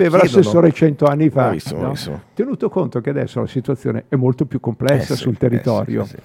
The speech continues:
Speaker 1: perché guardiamo solamente la popolazione, la popolazione cento anni fa del centro era di duecentomila residenti, oggi è della metà.
Speaker 2: Sì.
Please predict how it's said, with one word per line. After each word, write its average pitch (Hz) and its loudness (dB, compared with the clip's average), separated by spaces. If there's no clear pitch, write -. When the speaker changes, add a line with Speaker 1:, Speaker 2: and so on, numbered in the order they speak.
Speaker 1:
perché 131 -2
guardiamo 127 -4
solamente 127 -6
la 117 -4
popolazione, 135 -4
la 113 -2
popolazione 127 -4
cento 131 -4
anni 123 -4
fa 117 -6
del 117 -4
centro 123 -2
era 123 2
di 117 -2
duecentomila 131 0
residenti, 120 0
oggi 120 -4
è 135 -2
della 117 -4
metà. 120 -4
Speaker 2:
Sì. - -12